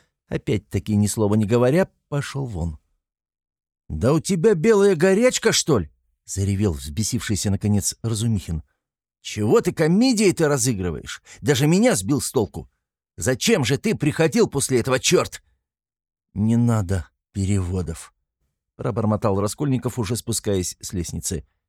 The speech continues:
«Да какого же тебе чёрта надо?» — закричал сверху Разумихин. Тот молча продолжал спускаться. «Эй, ты! Где ты живёшь?»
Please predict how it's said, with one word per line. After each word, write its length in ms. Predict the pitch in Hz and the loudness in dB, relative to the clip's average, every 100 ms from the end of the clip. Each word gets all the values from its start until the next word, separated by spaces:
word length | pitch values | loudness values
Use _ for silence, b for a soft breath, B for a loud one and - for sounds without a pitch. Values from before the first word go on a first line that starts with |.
| _ _ - | _ _ -10
«Да 140 | - | -8
какого 560 | 120 208 - 247 247 240 | -4 -6 -4 -2 2 2
же 100 | 214 | 2
тебе 280 | 226 202 233 | -2 -4 -4
чёрта 440 | - 240 220 233 | 0 0 2 2
надо?» — 500 | 226 247 240 139 80 - _ _ | 2 2 0 -2 -6 -10 _ _
закричал 480 | 82 - 87 - 85 | -14 -12 -8 -6 -6
сверху 420 | - 104 90 90 | -2 -4 -4 -6
Разумихин. 560 | 85 101 110 82 80 - _ _ _ _ _ _ - | -4 0 0 0 -6 -10 _ _ _ _ _ _ -10
Тот 200 | 147 - | -10 -4
молча 340 | 131 131 - | -2 -2 -4
продолжал 580 | 110 120 107 110 104 95 | -6 -6 -4 -4 -4 -6
спускаться. 640 | - - - 85 - - - _ _ _ _ - | -6 -10 -8 -8 -10 -12 -16 _ _ _ _ -8
«Эй, 260 | 98 143 - | 0 0 2
ты! 380 | 190 147 87 _ _ _ _ _ | 0 0 -2 _ _ _ _ _
Где 320 | 85 85 190 | -10 2 2
ты 160 | 214 202 | 4 2
живёшь?» 560 | 156 185 220 151 - | 2 2 2 2 -2